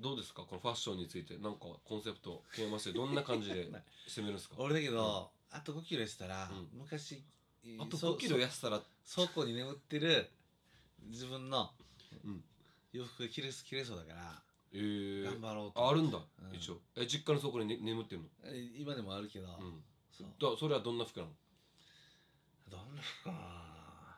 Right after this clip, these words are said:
Speaker 2: あ、でも普通シャツとかある。
Speaker 1: えー。
Speaker 2: アニエスベイ着るって言ったでしょ、俺。アニエスベイの白シャツとかだけど、着て、ドレスシャツみたいな。わーって。
Speaker 1: いつ買った、それ？
Speaker 2: <laughs> あの、那覇に住んでる時。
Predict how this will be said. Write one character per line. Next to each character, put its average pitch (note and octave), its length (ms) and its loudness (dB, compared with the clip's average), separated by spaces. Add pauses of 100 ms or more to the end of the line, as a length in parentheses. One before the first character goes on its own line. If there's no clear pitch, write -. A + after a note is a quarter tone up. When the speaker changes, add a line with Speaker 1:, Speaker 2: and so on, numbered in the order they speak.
(360)
Speaker 2:
あ、 D#3 40 -6
で F#3+ 100 -2
も A2 220 0
普 - 80 -12
通 D3+ 180 -10
シ D3+ 80 -6
ャ - 20 -6
ツ - 140 -10
と - 80 -18
か - 100 -18
あ - 40 -16
る。 - 60 -18 (280)
Speaker 1:
え F2+ 40 -8
ー。 E2+ 760 -2 (840)
Speaker 2:
ア A2+ 40 -8
ニ B2 160 -6
エ A#2+ 60 -8
ス A2 140 -8
ベ A2+ 80 0
イ G2 80 -2
着 A2 100 -12
る - 40 -10
っ - 40 -14
て - 120 -12
言 E2 80 -12
っ - 20 -10
た - 20 -8
で - 0 -
し D2+ 40 -8
ょ、 - 40 -18 (1400)
俺。 B2+ 60 -10
ア - 40 -12
ニ D3 60 -6
エ - 20 -8
ス C#3 140 -8
ベ C3 80 -2
イ A2+ 40 -2
の F#2+ 60 -6
白 C3 200 -6
シ D3+ 100 -6
ャ D3 40 -8
ツ - 100 -12
と G2+ 60 -6
か A2+ 60 -6
だ G#2+ 60 -6 (100)
け F#2+ 80 -14
ど、 F2 60 -8
着 - 120 0
て、 A2 160 0
ド A#2 160 0
レ B2 80 -4
ス - 140 -6
シ A#2+ 60 -6
ャ A2+ 40 -8
ツ - 140 -8
み G2 60 -6
た G2 80 -8
い - 60 -12 (100)
な。 F#2 80 -10
わ G2 60 -6
ー - 40 -8 (260)
っ - 40 -20
て。 C4+ 60 0
Speaker 1:
い D4+ 60 2
つ - 180 -8
買 - 200 6
っ - 40 0
た、 - 60 -10 (100)
そ F#2+ 100 -4
れ？ F2+ 40 0 (760)
Speaker 2:
<laughs> - 80 -4
あ A#2 60 2
の、 A#2 60 -2
那 B2+ 100 -2
覇 C#3 120 -2
に B2+ 60 -4
住 B2+ 160 -4
ん - 20 2
で - 0 -
る F#2 60 -2
時。 E2+ 160 -12